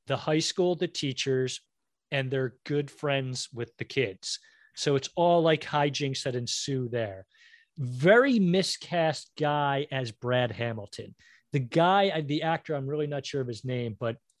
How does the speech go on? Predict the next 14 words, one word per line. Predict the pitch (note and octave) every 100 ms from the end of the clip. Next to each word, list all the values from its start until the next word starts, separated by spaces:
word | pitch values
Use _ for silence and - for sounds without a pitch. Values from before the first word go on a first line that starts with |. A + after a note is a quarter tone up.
| _ _ _
he | -
looks | E3+ F#3 -
like | D#3+ -
he's | C3+
about | C3 B2 -
thirty-two. | A#2 A2+ G#2 - G2+ G2 _ _ _ _ - _ - _ _ _ _ _
And | D#3 C#3
it | C3+ -
just | C#3 -
takes | - D3+ C3+
you | C#3 A#2+
out | A2+
of | G#2+
it. | G#2+ A2+